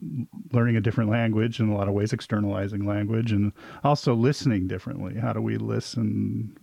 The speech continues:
you know, for the absent but implicit, for example, that kind of thing. So I'm wondering what, what,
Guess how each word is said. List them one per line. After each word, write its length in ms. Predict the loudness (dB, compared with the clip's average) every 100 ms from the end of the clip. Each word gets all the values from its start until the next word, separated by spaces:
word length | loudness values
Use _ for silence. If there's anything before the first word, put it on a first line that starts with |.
| -6
you 60 | -2
know, 260 | 0 -2 -2
for 100 | 0
the 140 | 2 2
absent 340 | 0 0 0
but 100 | 2
implicit, 460 | 0 0 0 0 -2
for 160 | -2
example, 400 | 0 0 0 0
that 160 | -2 -2
kind 180 | 0 -2
of 60 |
thing. 220 | -2 -4 -6 -20 -20 -20 -10
So 120 | 0
I'm 60 | 2
wondering 280 | 4 4 4
what, 140 | 2 -2
what, 260 | 0 0